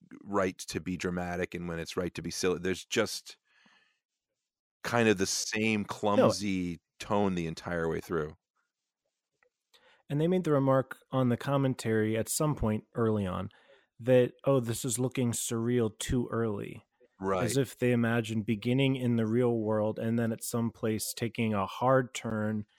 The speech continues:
Speaker 2: into the world of the surreal. And
Speaker 1: Yes,
Speaker 2: that
Speaker 1: I
Speaker 2: should
Speaker 1: think
Speaker 2: have
Speaker 1: it
Speaker 2: been
Speaker 1: was
Speaker 2: clear
Speaker 1: specifically
Speaker 2: to
Speaker 1: something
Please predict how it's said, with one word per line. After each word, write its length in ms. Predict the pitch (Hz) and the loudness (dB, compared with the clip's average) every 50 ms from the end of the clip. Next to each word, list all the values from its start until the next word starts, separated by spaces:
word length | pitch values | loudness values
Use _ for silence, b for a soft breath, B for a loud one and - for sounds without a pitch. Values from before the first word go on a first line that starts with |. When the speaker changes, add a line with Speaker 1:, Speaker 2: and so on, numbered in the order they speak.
| _ _ _ _ - | _ _ _ _ -4
Speaker 2:
into 260 | 131 123 117 - - | -2 -2 -2 -2 -4
the 120 | 117 113 110 | -2 -2 0
world 300 | 107 110 113 113 107 107 | 2 2 2 2 2 0
of 120 | 107 101 | -4 -4
the 80 | 110 104 | -6 -6
surreal. 520 | - - - 110 104 101 107 107 107 - | -6 -6 -6 -6 -6 -6 -6 -6 -6 -4
And 80 | 101 110 | 0 0
Speaker 1:
Yes, 220 | 120 104 110 110 - | 2 2 0 -2 -4
Speaker 2:
that 80 | - | -4
Speaker 1:
I 20 | 117 | -4
Speaker 2:
should 60 | 113 107 | 0 0
Speaker 1:
think 100 | 104 98 | 0 0
Speaker 2:
have 20 | |
Speaker 1:
it 40 | - | 2
Speaker 2:
been 60 | 104 | 0
Speaker 1:
was 140 | 101 104 - | 0 0 -2
Speaker 2:
clear 200 | - - - 117 | -6 -2 0 2
Speaker 1:
specifically 320 | 123 113 110 - - 143 123 | 2 2 2 0 0 -2 -2
Speaker 2:
to 40 | - | 2
Speaker 1:
something 160 | - 120 113 | 2 2 2